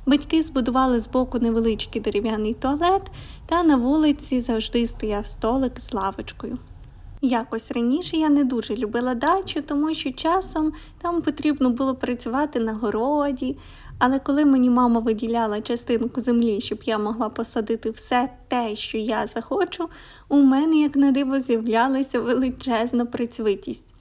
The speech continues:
Знаєте, оце відчуття, коли працюєш на когось, тобі завжди важко, і ти не дуже любиш свою роботу.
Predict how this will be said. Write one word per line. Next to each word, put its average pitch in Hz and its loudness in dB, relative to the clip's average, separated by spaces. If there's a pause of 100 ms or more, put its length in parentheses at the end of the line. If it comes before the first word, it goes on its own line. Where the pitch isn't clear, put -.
(460)
Знаєте, 330 2
оце 269 -2
відчуття, 247 0
коли 214 -2
працюєш 254 -2
на 277 4
когось, 311 4
тобі 302 -2
завжди 254 -6
важко, 285 -2 (340)
і - -6
ти 339 2
не 320 2
дуже 277 0
любиш 233 -4
свою 226 -2
роботу. 226 -4